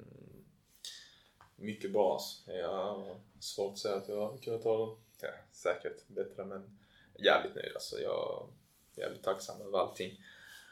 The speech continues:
Och det är jag fortfarande. Eh, man har, eh, man tar det väl kanske för givet när man, eh, bor i Sverige, man, fan, man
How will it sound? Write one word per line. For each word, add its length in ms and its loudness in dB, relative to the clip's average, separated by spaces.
Och 80 8
det 100 12
är 60 12
jag 180 12
fortfarande. 460 10
Eh, 360 4
man 120 0
har, 220 4
eh, 480 -8
man 180 -4
tar 140 6
det 120 6
väl 100 -2
kanske 300 4
för 60 2
givet 360 8
när 80 4
man, 220 4
eh, 160 4
bor 180 6
i 40 4
Sverige, 380 10
man, 180 2
fan, 180 4
man 100 2